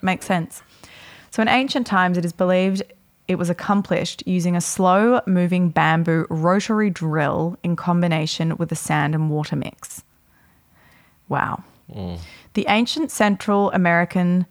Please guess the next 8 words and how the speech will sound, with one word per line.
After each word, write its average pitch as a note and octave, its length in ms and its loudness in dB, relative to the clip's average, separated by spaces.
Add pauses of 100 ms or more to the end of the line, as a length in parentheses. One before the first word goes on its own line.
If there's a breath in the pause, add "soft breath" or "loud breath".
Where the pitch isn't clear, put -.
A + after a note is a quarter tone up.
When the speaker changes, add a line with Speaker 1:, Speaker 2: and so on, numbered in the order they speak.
(380)
Speaker 1:
civilizations, E3 1000 -2
the - 180 -2
Olmec F3+ 400 2
and E3+ 160 0
Maya, D3+ 360 2
also A3+ 380 0
used G3+ 360 0
jade D#3+ 320 0